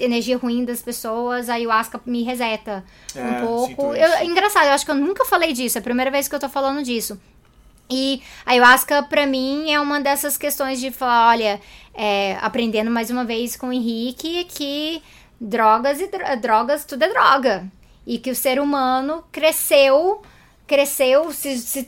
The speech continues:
Speaker 1: tomou o jeito com drogas.
Speaker 2: Eu concordo,
Speaker 1: É
Speaker 2: bom,
Speaker 1: drogas. E
Speaker 2: pra
Speaker 1: ele
Speaker 2: mim.
Speaker 1: participou do, do podcast da Autonomia Literária, esse último agora, que é o Zona Autônoma Literária.
Speaker 2: Ah, eu vi
Speaker 1: E
Speaker 2: uma
Speaker 1: f-,
Speaker 2: foto.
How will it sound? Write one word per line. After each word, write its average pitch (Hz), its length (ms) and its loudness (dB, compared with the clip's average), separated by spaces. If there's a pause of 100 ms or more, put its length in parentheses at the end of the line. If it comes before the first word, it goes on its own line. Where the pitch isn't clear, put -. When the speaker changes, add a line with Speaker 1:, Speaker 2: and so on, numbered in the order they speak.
(120)
Speaker 1:
tomou 269 500 6
o 330 60 -4
jeito 285 640 -4 (160)
com 415 160 -2
drogas. 330 600 0
Speaker 2:
Eu 226 120 -10
concordo, - 380 -12
Speaker 1:
É - 40 -4
Speaker 2:
bom, 240 60 -4
Speaker 1:
drogas. 240 280 -2
E 262 100 -6 (300)
Speaker 2:
pra 247 100 2
Speaker 1:
ele 262 100 4
Speaker 2:
mim. 226 40 -6
Speaker 1:
participou 302 440 4
do, 294 240 -2
do 285 80 -6
podcast 269 440 0
da 262 80 -2
Autonomia 247 400 -4
Literária, 220 720 0
esse 208 240 -6
último 233 300 -4
agora, 226 380 0
que - 80 -6
é 202 60 0
o 208 80 -2
Zona 220 540 -2
Autônoma 220 520 -2
Literária. 208 640 2
Speaker 2:
Ah, 175 260 -2
eu 156 80 -4
vi 147 340 -8
Speaker 1:
E 262 80 0
Speaker 2:
uma 170 100 -6
Speaker 1:
f-, - 80 -14
Speaker 2:
foto. 123 420 -4